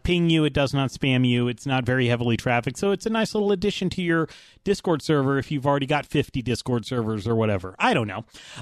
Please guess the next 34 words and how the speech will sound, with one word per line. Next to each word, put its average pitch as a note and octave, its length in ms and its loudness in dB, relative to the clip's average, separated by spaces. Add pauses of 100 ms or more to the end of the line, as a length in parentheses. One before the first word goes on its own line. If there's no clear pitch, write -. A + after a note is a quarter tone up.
Uh, F3+ 280 4
but, E3+ 200 0
uh, G3+ 180 2
we'd F#3 140 0
love G3+ 240 0
to F#3+ 80 -2
have E3 200 0
you D3+ 100 -4
there. C#3 240 4
We'd C3+ 140 2
love C3+ 180 2
to C3+ 100 2
have B2 120 0
you A#2+ 60 -4
join A#2+ 420 -2 (320)
us A#2+ 380 0 (200)
there. G#2+ 500 -2 (720)
Uh, C3+ 480 2
so, F3 400 2
uh, F3 280 4 (440)
let's F#3+ 240 0
go D4+ 160 4
ahead A#3 240 2
and E3+ 240 2
get G3 240 0
kind A#3 260 0
of C#3 220 -12
basically D#3 440 0
right B2 360 2
into, B2 640 0
uh, A2+ 380 2
some C#3 240 -4
of B2+ 60 -2
the, A#2+ 200 2